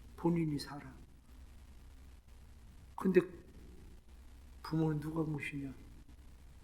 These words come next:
공부 안 시킨 자식 시키니, 시킨 자식이 모시는 게 아니라 공부도 못 시켜준 그 자식이 부모를 모셔.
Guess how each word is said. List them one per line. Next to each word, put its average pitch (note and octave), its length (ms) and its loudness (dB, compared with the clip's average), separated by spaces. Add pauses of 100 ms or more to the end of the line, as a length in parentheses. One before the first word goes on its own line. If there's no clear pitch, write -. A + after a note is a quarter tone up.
(280)
공부 G#3+ 380 10
안 A3+ 100 12
시킨 G#3+ 340 12
자식 G3 360 8
시키니, F#3+ 680 6 (760)
시킨 - 400 6
자식이 F3 400 6
모시는 D#3+ 520 4
게 D3+ 80 0
아니라 C#3+ 680 2 (1500)
공부도 B3+ 520 12
못 G#3+ 160 12
시켜준 G3 520 8
그 F3 140 0
자식이 D#3+ 420 4
부모를 D3+ 340 2
모셔. B2+ 360 0